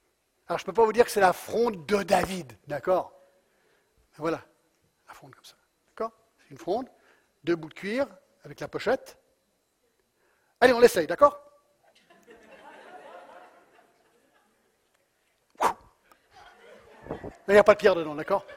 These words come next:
Alors, il fait comme ça, d'accord ? Alors, il n'y a pas de pierre dedans, vraiment, n'ayez pas peur. Oui, il y en a cinq, là, d'accord ?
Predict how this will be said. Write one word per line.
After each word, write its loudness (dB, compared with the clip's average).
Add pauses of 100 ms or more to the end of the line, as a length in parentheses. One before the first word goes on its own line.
(360)
Alors, 6
il 6
fait 6
comme 4
ça, 6 (440)
d'accord ? 4 (1120)
Alors, 4 (960)
il -10
n'y 4
a 6
pas 8
de 4
pierre 6
dedans, 0
vraiment, -6
n'ayez 0
pas 0
peur. 2 (1400)
Oui, 2
il 4
y 0
en 4
a 4
cinq, 0
là, -2
d'accord ? 0